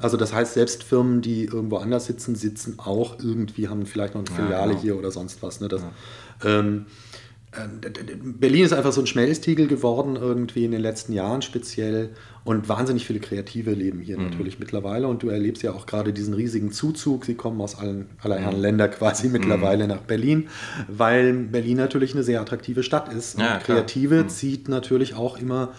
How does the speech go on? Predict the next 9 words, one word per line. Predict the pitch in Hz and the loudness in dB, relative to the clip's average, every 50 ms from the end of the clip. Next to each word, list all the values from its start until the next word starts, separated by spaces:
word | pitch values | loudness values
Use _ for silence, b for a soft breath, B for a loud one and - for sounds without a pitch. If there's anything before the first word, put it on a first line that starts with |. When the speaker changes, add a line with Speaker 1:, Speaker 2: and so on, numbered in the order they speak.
| B B B B B B B - | B B B B B B B -4
Speaker 1:
äh, | - 113 | 0 2
ein | 113 113 117 113 113 113 117 | 2 4 4 2 2 0 -2
kreatives | - - 113 113 110 110 - 120 120 107 - | -2 -2 -4 -4 -4 -4 -6 -6 -8 -8 -8
Umfeld | - 110 113 107 - 104 95 92 | -6 -6 -6 -4 -2 -2 -2 -4
an. | - - 90 87 - - - - | -4 -8 -8 -10 -10 -12 -10 -8
Speaker 2:
Hm. | 101 95 90 87 87 90 - | -6 -6 -6 -6 -8 -6 -2
Speaker 1:
Und | 131 127 123 | 0 2 2
die | 139 | 0
Förderung, | - - 131 131 175 202 180 185 180 175 | 2 4 4 4 4 4 2 0 0 -2